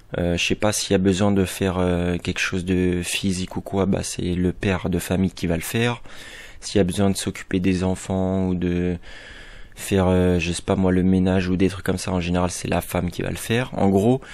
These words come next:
chacun, mais entre nous, quand par exemple, si la femme, elle fait la vaisselle, elle va pas demander de l'argent au mari.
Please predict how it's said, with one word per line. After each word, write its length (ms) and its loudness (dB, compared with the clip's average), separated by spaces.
chacun, 640 0
mais 180 2
entre 380 2
nous, 260 4
quand 160 2
par 120 2
exemple, 240 2
si 180 -2
la 100 4
femme, 240 -2
elle 80 0
fait 140 -4
la 140 4
vaisselle, 420 2
elle 60 0
va 100 2
pas 140 2
demander 320 4
de 80 2
l'argent 340 2
au 60 4
mari. 320 0